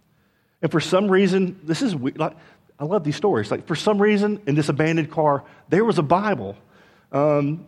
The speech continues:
and for some reason, that day, he opened, he opened it one day, and it fell open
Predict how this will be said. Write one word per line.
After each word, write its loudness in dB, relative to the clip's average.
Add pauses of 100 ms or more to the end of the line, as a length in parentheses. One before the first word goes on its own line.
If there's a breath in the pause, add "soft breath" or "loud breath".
and -2
for -2
some 0
reason, 2
that 2
day, 2
he -2
opened, 0 (260 loud breath)
he 4
opened 2
it 0
one 2
day, 4
and 0
it -6
fell 2
open 0